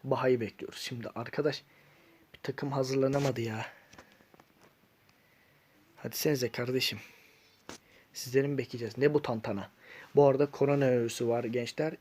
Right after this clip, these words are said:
Evden çıkmayın. Bakın. Aşağıda gördüğünüz hashtag'i boşu boşuna yapmış değiliz. Bu arada kendimize çekmeyelim de.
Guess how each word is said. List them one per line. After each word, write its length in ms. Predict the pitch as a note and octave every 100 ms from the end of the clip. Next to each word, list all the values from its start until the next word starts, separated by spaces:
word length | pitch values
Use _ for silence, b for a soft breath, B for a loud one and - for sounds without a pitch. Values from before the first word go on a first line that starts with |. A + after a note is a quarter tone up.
| -
Evden 400 | C3+ B2+ B2+ B2
çıkmayın. 520 | B2+ - - D3+ F#2 - _ _ b b b b b b b -
Bakın. 300 | C3 - - _ _ _ _ _ _ _ b b b b _ _
Aşağıda 580 | A#2+ - - D3 C#3+ D3+
gördüğünüz 840 | C#3+ C#3+ D3 C#3+ B2 A2+ A2+ - - - -
hashtag'i 600 | D3 C3+ - A2+ B2 C#3+ -
boşu 360 | B2+ C#3 C#3 B2
boşuna 260 | A2 C3
yapmış 520 | B2+ A#2+ - B2+ - -
değiliz. 360 | G#2+ G2 -
Bu 140 | B2+ A#2
arada 180 | A2+ A#2
kendimize 420 | B2 A2+ A2+ A#2
çekmeyelim 580 | - A#2+ - A2+ A#2+
de. 60 | G#2+